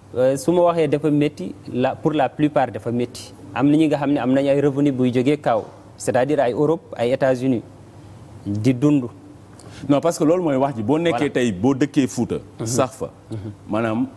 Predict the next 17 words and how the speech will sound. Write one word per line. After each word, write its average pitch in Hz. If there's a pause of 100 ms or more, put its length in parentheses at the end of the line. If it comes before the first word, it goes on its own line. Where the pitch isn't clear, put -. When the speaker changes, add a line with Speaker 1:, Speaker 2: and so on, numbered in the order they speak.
(260)
Speaker 2:
yan 156
activité 123
moo 113
fa 110
am 110
yu 107
la 110
mën 107
a 101
dundal? 92
Su -
fekkee, 139 (540)
euh, 113 (100)
bayoo, 120 (580)
euh, 107
noor. 107
Speaker 1:
Mhm. 110